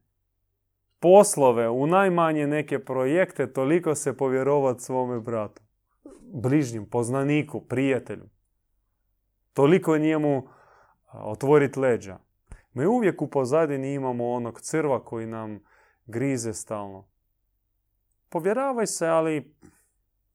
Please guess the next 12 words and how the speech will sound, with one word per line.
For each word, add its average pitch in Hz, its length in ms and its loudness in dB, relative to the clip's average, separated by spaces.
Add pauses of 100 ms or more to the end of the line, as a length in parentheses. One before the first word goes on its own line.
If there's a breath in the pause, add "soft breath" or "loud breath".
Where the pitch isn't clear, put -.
(560)
ne 135 160 -8
do 120 140 -6
kraja. 101 480 -12 (1600)
A - 20 -12
kamoli 185 460 6
život 147 480 4 (760)
povjerit 139 540 2
svome 127 560 -6 (540)
bratu 139 920 0
sa 110 680 -4 (200)
pretpostavkom 139 920 0
da 110 280 -6